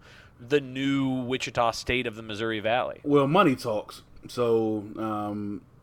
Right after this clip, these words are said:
Speaker 2: at some point, if he keeps on winning, a program in a bigger conference is gonna come calling, and they're gonna offer him a couple million dollars per year to come and coach, and I expect he's gonna take the job, and no one should be upset at him for doing s-, such.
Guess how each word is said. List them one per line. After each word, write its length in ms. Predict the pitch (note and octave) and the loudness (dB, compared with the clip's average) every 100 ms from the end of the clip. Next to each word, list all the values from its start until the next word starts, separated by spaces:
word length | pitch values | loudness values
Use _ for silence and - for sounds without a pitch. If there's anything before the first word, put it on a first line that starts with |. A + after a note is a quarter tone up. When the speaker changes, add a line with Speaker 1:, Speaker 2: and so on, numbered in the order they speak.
| - A2 | -12 -8
Speaker 2:
at 140 | A2+ | -2
some 220 | D#3+ D3+ | 2 0
point, 400 | C#3 C3+ B2 B2+ - - - - | 2 0 0 -2 -8 -20 -20 -12
if 100 | G2+ | -8
he 80 | A2+ | -6
keeps 300 | - D3+ C3+ | -4 -2 0
on 160 | C3+ B2 | 0 0
winning, 600 | A#2+ A#2 A2+ A2+ A#2 - | -2 -2 -2 -4 -8 -12
a 280 | - G2+ G2 | -8 -6 -6
program 580 | G2 B2 A2+ A#2 A2+ A2+ | -4 -4 -2 -4 -4 -4
in 80 | A2 | -2
a 320 | G#2+ G#2+ G#2 - - - - - F#2+ | -2 -4 -6 -12 -20 -20 -20 -18 -8
bigger 200 | A#2 A#2 | -6 -4
conference 460 | A#2 B2 A#2+ A#2+ A2 | -4 -2 -2 -4 -6
is 80 | A2 | -8
gonna 280 | A2+ A2+ | -6 -4
come 440 | G#2 A#2 A#2+ A#2+ A#2+ - | -4 -6 -4 -6 -10 -10
calling, 520 | - A#2 A2+ A#2 A#2+ - | 0 2 2 -2 -6 -6
and 540 | G2+ G#2 G#2 G#2+ G#2+ - - - - - | -6 -4 -4 -6 -10 -16 -20 -20 -14 -6
they're 160 | G#2 | -4
gonna 240 | A#2 A#2+ A2+ | -4 -2 2
offer 380 | A#2+ A2+ A#2+ | 2 0 -2
him 160 | A#2+ A#2 | -2 -4
a 40 | G2 | -6
couple 220 | A#2 A#2 | -6 -4
million 280 | A#2 A#2+ A#2 | -2 -2 -2
dollars 280 | A2 A#2 - | -2 -2 -2
per 140 | B2 | -2
year 120 | A2+ | -2
to 60 | A2+ | -2
come 200 | A2+ A2+ | -4 -8
and 100 | A2 | -6
coach, 280 | A2+ A2 A2 | -4 -4 -4
and 120 | G#2 | -8
I 120 | G2+ | -8
expect 260 | G2+ A#2 G2+ | -8 -8 -10
he's 140 | G#2+ | -8
gonna 140 | G#2+ F#2+ | -8 -8
take 220 | G#2+ F2 | -10 -10
the 80 | F#2 | -6
job, 360 | A2+ B2+ G#2+ | 0 2 0
and 100 | F#2 | -4
no 80 | G#2 | -4
one 140 | A2+ G#2 | -2 -4
should 180 | G#2+ | -6
be 100 | G#2 | -6
upset 260 | G2+ - G#2 | -6 -4 -6
at 60 | G2+ | -6
him 140 | G#2+ | -8
for 120 | G2 | -10
doing 300 | G2 A#2+ G#2+ | -10 -6 -6
s-, 120 | - - | -8 -12
such. 380 | - - - | -14 -14 -14